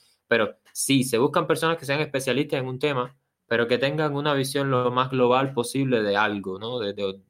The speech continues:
del proceso de la empresa y todo lo demás. Entonces, si pueden aprender de todo, háganlo. Si pueden aprender de soporte, de, de ventas, de todo lo que puedan aprender, háganlo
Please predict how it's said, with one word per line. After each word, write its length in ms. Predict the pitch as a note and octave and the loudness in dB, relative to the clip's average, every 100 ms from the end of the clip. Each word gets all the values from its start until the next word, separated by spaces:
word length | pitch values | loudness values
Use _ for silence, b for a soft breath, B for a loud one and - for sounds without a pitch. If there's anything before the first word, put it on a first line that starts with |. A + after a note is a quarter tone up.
| F#2 | _
del 440 | F#2+ F#2 F2+ F#2 | -8 -8 -8 -14
proceso 440 | - G2+ - A#2+ A#2+ | -8 -6 -2 -2 0
de 80 | G2+ | -2
la 60 | |
empresa 420 | G2 - A#2+ A#2+ | -4 -2 -2 -2
y 60 | G2+ | -8
todo 180 | G#2 G#2 | -6 -6
lo 80 | G2 | -8
demás. 200 | F#2+ - _ _ _ | -10 -16 _ _ _
Entonces, 600 | A2+ A#2 C#3 D#3+ B2 - _ | -4 0 0 2 -2 -2 _
si 180 | - B2+ | -4 0
pueden 240 | D3+ F3 | 2 2
aprender 480 | D#3 C#3+ C#3 D#3 - | 2 0 0 0 -2
de 180 | A#2 A#2 | -2 0
todo, 400 | A#2 E3 C3 B2+ | 4 6 4 2
háganlo. 460 | B2 C#3 A#2+ A2+ - _ _ _ _ | 0 2 0 -2 -8 _ _ _ _
Si 140 | - | -6
pueden 200 | A2+ B2+ | 0 2
aprender 340 | D3 C3+ C3+ D3+ | 2 0 -2 0
de 120 | D3 | 0
soporte, 520 | C#3+ B2 A#2 A2+ B2+ | -2 0 0 2 0
de, 580 | A#2 A2+ A2+ A2 A2 G#2+ | 2 0 0 -2 -2 -2
de 120 | A#2 | 0
ventas, 460 | A#2+ C3 B2 A#2+ A2+ | 2 2 0 0 0
de 100 | A2+ | 0
todo 160 | C#3+ D3 | 2 0
lo 80 | |
que 60 | C3+ | 0
puedan 180 | C3+ C3 | -2 -2
aprender, 340 | B2 B2 B2 - | -4 -4 -2 0
háganlo 440 | B2+ C#3 E3 E3 | 0 0 -2 -6